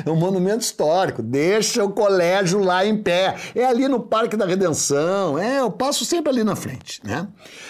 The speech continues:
Mas o fato é que foi ali que o Prestes aprendeu a ser milico. E talvez tenha aprendido também a sair do quartel. Afinal, né, os milicos que estudaram ali, tudo saíram do quartel pra derrubar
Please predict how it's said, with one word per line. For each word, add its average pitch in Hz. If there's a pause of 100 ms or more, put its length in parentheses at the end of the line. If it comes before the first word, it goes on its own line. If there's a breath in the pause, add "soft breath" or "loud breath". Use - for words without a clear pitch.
(340 loud breath)
Mas 220
o 247
fato 165
é 139
que 143
foi 208
ali 156
que -
o 185
Prestes 135
aprendeu 151
a 165
ser 190
milico. 240 (200 soft breath)
E 123
talvez 214
tenha 240
aprendido 185
também 214
a 269
sair 285
do 277
quartel. 381 (240 loud breath)
Afinal, 165
né, 220 (240 loud breath)
os 147
milicos 202
que 185
estudaram 214
ali, 226
tudo 370
saíram 262
do 254
quartel 233
pra 262
derrubar 247